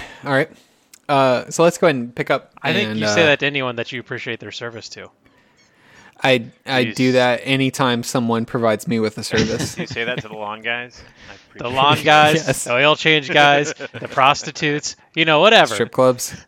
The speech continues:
Speaker 3: Whoever
Speaker 1: Yeah.
Speaker 3: it may be.
Speaker 1: Yeah. <laughs> Appreciate your service.
Speaker 2: Appreciate your service.
Speaker 1: <laughs>
Speaker 2: Now leave.
Speaker 1: Thank you. Goodbye. So, uh, let's talk about some, uh, some rankings. Uh, actually, w-, this is the section we call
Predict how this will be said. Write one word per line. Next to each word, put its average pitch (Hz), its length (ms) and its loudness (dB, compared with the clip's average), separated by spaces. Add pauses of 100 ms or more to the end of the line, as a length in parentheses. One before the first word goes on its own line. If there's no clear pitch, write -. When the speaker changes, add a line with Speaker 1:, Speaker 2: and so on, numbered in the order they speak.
(120)
Speaker 3:
Whoever 113 240 -2
Speaker 1:
Yeah. - 60 0
Speaker 3:
it 175 60 -6
may 180 160 -2
be. 165 280 -4 (260)
Speaker 1:
Yeah. 110 200 -6 (1120)
<laughs> - 120 -12 (340)
Appreciate 156 380 2
your 151 80 2
service. 135 480 0
Speaker 2:
Appreciate 175 360 0
your - 100 -6
service. 160 600 0
Speaker 1:
<laughs> - 40 -20 (840)
Speaker 2:
Now 135 160 -2
leave. 135 200 -4 (340)
Speaker 1:
Thank 131 260 -4
you. 127 140 -12 (960)
Goodbye. 135 400 -4 (1000)
So, 143 680 2
uh, 131 320 2
let's 143 160 0
talk 160 160 4
about 156 220 2
some, 139 240 0
uh, 117 460 2
some 120 200 -4
rankings. 131 580 0
Uh, 117 320 2
actually, 127 300 0
w-, 107 300 -6
this 120 240 -6
is 117 140 -2
the 117 180 -4
section 113 280 -4
we 113 60 2
call 110 420 0